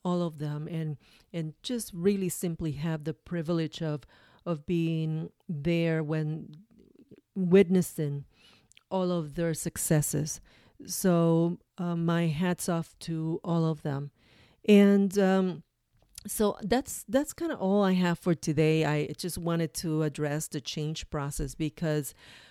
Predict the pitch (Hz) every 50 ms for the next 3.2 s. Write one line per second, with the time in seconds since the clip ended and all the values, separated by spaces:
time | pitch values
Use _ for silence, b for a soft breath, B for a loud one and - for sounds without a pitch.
0 | B B _ _ _ _ - _ - - 226 226 233 - - 226 202 185 180 185
1 | 185 - - 180 170 165 156 - 156 151 151 175 180 180 175 170 175 156 143 160
2 | 156 156 151 147 139 139 131 139 160 147 139 139 139 143 123 - 156 139 131 -
3 | - - - 175